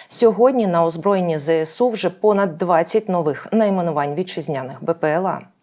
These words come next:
Кабінет міністрів виділив цього року сорок мільярдів гривень для інвестицій в українських виробників безпілотників.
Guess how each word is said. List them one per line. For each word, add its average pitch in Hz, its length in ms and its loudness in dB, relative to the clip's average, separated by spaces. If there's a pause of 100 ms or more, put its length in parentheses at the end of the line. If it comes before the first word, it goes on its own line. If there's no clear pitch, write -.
(420)
Кабінет 277 400 0
міністрів 262 580 -2
виділив 175 560 0
цього 185 340 2
року 214 300 2
сорок 202 420 0
мільярдів 180 560 0
гривень 185 480 2
для 151 220 2
інвестицій 175 680 -2
в 156 40 -4
українських 151 640 -4
виробників 143 520 -2
безпілотників. 139 840 -8